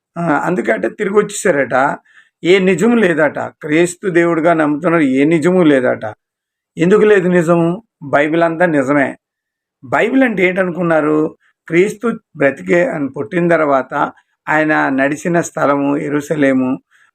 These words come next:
ఆ బెత్లెహేం గ్రామము, ఆ నజరేతు పట్టణము, ఆ గలీలీ ప్రాంతము, అక్కడ జరిగిన ఇన్సిడెంట్లు అంతా బైబిల్లో రాయబడి ఉన్నాయి. అంతే, బైబిల్ is a historical book. అదేమైనా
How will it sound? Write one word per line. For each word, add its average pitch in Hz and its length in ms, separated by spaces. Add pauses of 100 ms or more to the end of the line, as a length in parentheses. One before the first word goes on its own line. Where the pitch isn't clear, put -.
(120)
ఆ 147 100
బెత్లెహేం 143 680
గ్రామము, 131 520
ఆ 139 140
నజరేతు 131 640
పట్టణము, 131 560 (340)
ఆ 139 120 (100)
గలీలీ 147 420
ప్రాంతము, 131 760 (260)
అక్కడ 139 200
జరిగిన 139 380
ఇన్సిడెంట్లు 139 580
అంతా 120 200
బైబిల్లో 214 480
రాయబడి 131 400
ఉన్నాయి. 117 280
అంతే, 180 460 (280)
బైబిల్ 156 400
is 190 80
a 202 40
historical 269 640
book. 247 400 (760)
అదేమైనా 156 920